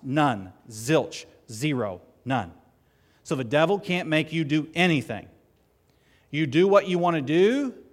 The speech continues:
because the lies seem preferable in the moment to the truth. But you must return to the truth, repent of your sin, because the truth will set you free again and again and again.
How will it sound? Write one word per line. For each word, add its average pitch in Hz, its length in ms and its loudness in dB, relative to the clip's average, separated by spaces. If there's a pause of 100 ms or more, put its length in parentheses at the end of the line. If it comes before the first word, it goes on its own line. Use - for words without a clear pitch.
(420)
because 139 320 0
the 139 100 2
lies 190 480 2
seem 170 240 -4
preferable 196 600 0
in 160 80 -4
the 143 60 -2
moment 190 360 -2
to 165 60 -6
the 147 60 -10
truth. 147 540 0 (520)
But 139 180 -4
you 156 60 -2
must 160 200 2
return 165 340 -2
to 143 80 -6
the 131 60 -10
truth, 240 640 2 (560)
repent 147 300 0
of 131 60 -4
your 139 80 -4
sin, 220 440 -2
because 147 220 -8
the 127 80 -8
truth 190 360 0
will 151 80 -10
set 139 240 -4
you - 60 -8
free 190 520 -2
again 165 500 -2
and 131 120 -10
again 143 480 -4
and 127 80 -8
again. 120 360 0